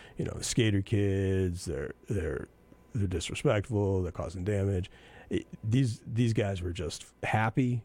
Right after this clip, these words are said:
They were having a good time. They were happy to see us. Uh, one of the guys just kept coming back for the Doritos. It was funny.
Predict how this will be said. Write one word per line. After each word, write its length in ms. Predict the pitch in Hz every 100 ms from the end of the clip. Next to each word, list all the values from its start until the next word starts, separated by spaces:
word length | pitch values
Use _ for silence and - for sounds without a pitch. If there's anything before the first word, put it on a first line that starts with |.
| -
They 140 | 95
were 100 | 87
having 280 | 95 87 73
a 40 |
good 260 | 85 107 120
time. 460 | 101 104 107 104 104
They 60 | 80
were 80 |
happy 280 | 80 92 82
to 100 | -
see 300 | - 117 120
us. 400 | 104 101 101 - - - - - -
Uh, 240 | - - 107 - - - - - - - -
one 140 | 110 113
of 40 |
the 140 | 98
guys 160 | 95 90
just 160 | 90 -
kept 240 | 110 -
coming 260 | - 98 90
back 220 | 90 98
for 100 | -
the 100 | 90
Doritos. 580 | 85 82 104 95 101 98
It 80 | 87
was 140 | 82
funny. 500 | - - - 76 87